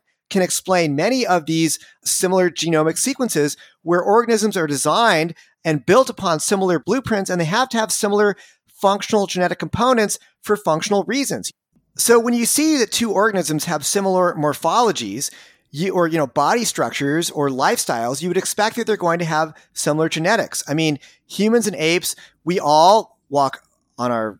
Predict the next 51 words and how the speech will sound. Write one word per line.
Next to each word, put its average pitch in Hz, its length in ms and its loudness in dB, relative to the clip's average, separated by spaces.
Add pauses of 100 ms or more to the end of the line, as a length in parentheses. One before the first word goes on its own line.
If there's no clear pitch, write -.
on 120 340 -4
the 131 60 -8
ground. 170 400 2
We 147 120 -2
all 156 160 2
breathe 160 280 0
air. 170 300 2
We 175 160 0
all 170 200 2
need 170 160 -4
to 151 60 -8
be 160 100 0
able 147 140 -2
to 131 60 -4
see 165 280 -4
light 156 300 0
with 175 120 -2
our 143 160 0
eyes. 185 420 2 (340)
We 151 140 0
all 180 120 4
have 165 260 -2
brains 180 420 0
and 135 100 -4
hearts 202 360 -2
that 160 140 -6
pump 147 260 -6
blood 196 380 4 (300)
through 175 180 -2
our 156 80 2
bodies 175 400 0
and 127 100 -6
brains 180 260 -2
that 165 80 -6
we 139 80 -4
think 208 220 -4
with. 220 220 2 (240)
So 202 400 2 (100)
it's 196 220 -2
no 254 140 6
wonder 262 300 4
that 214 100 0
we 175 100 -4
have 165 260 0
similar 185 260 -4
genetics 170 400 -2
when 165 120 -4
we 147 40 -4
have 160 160 -4
such - 260 -4
similar 156 420 0